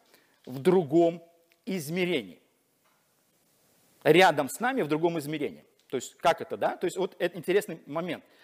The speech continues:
То есть, как бы существует, а, два мира. Мир физический, в котором мы существуем,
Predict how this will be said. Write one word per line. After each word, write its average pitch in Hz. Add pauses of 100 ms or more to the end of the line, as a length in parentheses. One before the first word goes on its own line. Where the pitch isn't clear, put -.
(120)
То 175
есть, -
как 190
бы 180
существует, 208 (320)
а, 165
два 160
мира. 180 (400)
Мир 190
физический, 170
в -
котором 208
мы 214
существуем, 220